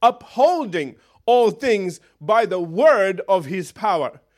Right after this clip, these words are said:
Now, I want you to, I want you to, uh, pay close attention to the way that is phrased. It didn't say the power of his word. It said the word of his power, indicating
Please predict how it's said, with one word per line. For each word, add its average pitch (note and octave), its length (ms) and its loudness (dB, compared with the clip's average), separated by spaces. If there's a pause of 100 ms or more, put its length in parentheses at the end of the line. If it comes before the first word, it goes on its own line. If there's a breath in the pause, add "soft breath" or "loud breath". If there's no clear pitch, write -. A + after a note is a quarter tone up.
(200)
Now, G3 80 -2
I - 20 0
want G#4 220 -4
you E4+ 60 -12
to, A3 260 -6
I A#3 80 0
want E4+ 260 -8
you B3+ 60 -18
to, F#3+ 280 0
uh, F#3 160 0 (180)
pay A#3 280 2
close C4 300 -4
attention A#3 420 -6
to F#3+ 260 -4 (140)
the G3+ 140 0
way A#3 260 4
that F#3+ 160 2
is E3+ 160 -8
phrased. F3+ 380 -6 (260 soft breath)
It G#3+ 240 -6
didn't D#4+ 300 -8
say B3+ 460 2 (140)
the A3 160 -2
power A#3 420 2
of G3+ 120 -2
his E3 260 -6
word. F3 460 -2 (300 soft breath)
It A3 160 -6
said A3+ 540 0
the G3 140 4
word F#3 580 2
of F#3+ 200 -2
his F3 220 -8
power, C4 400 -4 (120)
indicating A3+ 760 -6